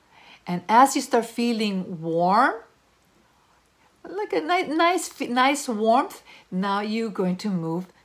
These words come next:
to the next step. So what we've done here, around the lips, right in here, and then just below the, uh,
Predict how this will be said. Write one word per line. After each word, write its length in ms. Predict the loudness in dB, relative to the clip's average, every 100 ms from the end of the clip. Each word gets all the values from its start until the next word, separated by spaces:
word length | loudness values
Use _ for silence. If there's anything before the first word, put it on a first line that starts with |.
| _
to 160 | -10 -4
the 160 | -2
next 720 | -2 -4 -6 -6 -6 -8 -14 -12
step. 260 | -8 -8 -4
So 160 | -2
what 160 | -2 0
we've 160 | -4 -2
done 260 | -4 -6 -14 -20 _
here, 540 | -20 -8 -2 0 0 -4 _ _ _ -12
around 280 | -6 -6 -4
the 100 | -2
lips, 480 | 0 0 -2 -14 -20 _ _ _ -20
right 460 | -10 0 2 2
in 140 | 0 -2
here, 500 | -4 -2 -2 -4 -8 -20 _ -8
and 260 | -4 -4 -2
then 280 | -2 -2 -4
just 440 | 0 2 0 2
below 500 | 2 4 4 2 0 -8 -12
the, 380 | -2 0 2 0
uh, 160 | -2